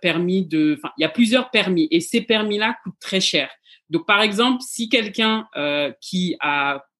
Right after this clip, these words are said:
cultivé du cannabis toute sa vie veut se lancer dans le marché légal, il doit miser dès le départ un million de dollars. Donc, le un million de dollars, déjà, lui, il l'aura pas.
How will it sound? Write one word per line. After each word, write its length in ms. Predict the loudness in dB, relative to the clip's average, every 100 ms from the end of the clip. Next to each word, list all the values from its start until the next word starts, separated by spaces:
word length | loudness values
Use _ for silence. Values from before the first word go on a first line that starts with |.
| _
cultivé 440 | 0 0 2 0 0
du 120 | 2
cannabis 340 | 0 0 -4
toute 140 | -12 -4
sa 140 | -4
vie 240 | -2 -8 -10 _ _ _
veut 240 | 2 2
se 140 | 4 4
lancer 600 | 4 0 -2 -2 -2 -6
dans 180 | -6 0
le 140 | 0 2
marché 420 | -2 -4 -2 0
légal, 580 | 0 0 2 2 0 -4 _ _ -8
il 140 | -2
doit 180 | 0 2
miser 680 | 4 4 2 2 2 0 _ _ _ _ _ -4
dès 180 | 0
le 60 | 2
départ 560 | 2 2 0 -2 -6 -2
un 80 | 2
million 320 | 2 0 0
de 60 |
dollars. 400 | 2 0 -2 -10 _ _ _ _ _
Donc, 160 | -8 -2
le 260 | 0 2 4
un 100 | 4
million 260 | 4 2
de 40 | 0
dollars, 320 | 0 0 0
déjà, 280 | 0 0 -2
lui, 200 | -2 0
il 80 |
l'aura 300 | 0 0 -2
pas. 280 | 0 0 0